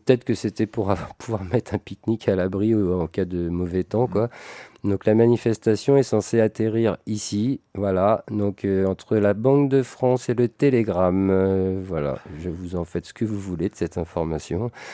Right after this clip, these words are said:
Speaker 1: <laughs> Donc, euh, voilà. Donc ça, c'est pour lundi et mardi.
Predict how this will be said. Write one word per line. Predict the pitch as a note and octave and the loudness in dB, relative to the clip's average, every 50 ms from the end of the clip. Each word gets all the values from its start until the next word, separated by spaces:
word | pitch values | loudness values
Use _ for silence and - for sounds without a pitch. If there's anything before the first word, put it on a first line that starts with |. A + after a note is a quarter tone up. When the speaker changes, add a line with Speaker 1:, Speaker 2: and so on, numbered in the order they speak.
| - - - - | -16 -18 -16 -14
Speaker 1:
<laughs> | - F#2 F2+ - - - G#2+ - - - - - - - - - - - _ _ - | -12 -10 -10 -6 -4 -4 -6 -6 -8 -16 -20 -18 -18 -18 -18 -20 -20 -20 _ _ -8
Donc, | G2 F#2+ F2+ - - - F#2 | -8 -8 -8 -10 -10 -8 -6
euh, | F2+ F2 | -6 -6
voilà. | D#2+ D#2+ D2+ - - - _ _ - - _ _ _ - - - - - _ | -6 -8 -10 -12 -16 -20 _ _ -20 -20 _ _ _ -20 -20 -20 -20 -16 _
Donc | - G#2 G2 | -8 -8 -2
ça, | - G#2 A#2+ B2 | 0 0 0 0
c'est | - C3 | 0 -4
pour | G2+ - - G#2 G#2 A2+ | -4 -4 -4 -2 0 0
lundi | G#2 G2+ G2+ F#2 F#2 F#2+ G#2 G#2+ | 2 2 0 0 -2 -2 0 2
et | G#2+ | 2
mardi. | G#2+ G2+ F#2 E2+ E2+ D#2 D2+ E2 E2 E2+ - - - | 2 2 0 0 -2 -6 -8 -10 -10 -10 -12 -16 -18